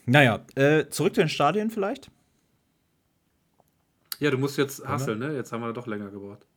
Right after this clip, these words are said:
Speaker 1: Ja, ich wollte ja eigentlich nur von dir noch wissen, was, w-, wenn du jetzt mal so die persönliche Liebe zu Schalke außen vor lässt, was war, ist denn so halbwegs aus deiner Sicht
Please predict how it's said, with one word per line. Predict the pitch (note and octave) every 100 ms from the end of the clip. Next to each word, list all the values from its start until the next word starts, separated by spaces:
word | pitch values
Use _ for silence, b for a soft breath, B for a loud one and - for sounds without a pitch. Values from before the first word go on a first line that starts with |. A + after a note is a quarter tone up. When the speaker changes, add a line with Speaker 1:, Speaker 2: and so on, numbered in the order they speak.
| _ _
Speaker 1:
Ja, | A#2+
ich | C3+
wollte | F3 F3+ E3+
ja |
eigentlich | D3 D3+
nur | C#3+
von | C3+ C3
dir | C#3+
noch | D#3+ D3
wissen, | D3 C3
was, | A#2 A#2 -
w-, | G#2+ A2+ -
wenn | A#2
du | A#2+
jetzt | B2 B2
mal | B2 A2+ G2+
so | G#2+
die | G#2
persönliche | A2 G2+ B2 A#2+ G#2+
Liebe | A2 A#2
zu | -
Schalke | - A#2 A#2 A#2+
außen | F2+ G2
vor | - B2+
lässt, | C#3+ D3 - b b b b b b _
was | G2 G#2+ - G2+
war, | G2+
ist | A2+ - -
denn | A2+ G#2+
so | G2 G2 G2 - _ _ _ _ -
halbwegs | - - C3 C3+ B2+ A2+ -
aus | - F#2+
deiner | G2+ G2+ G2
Sicht | F#2 -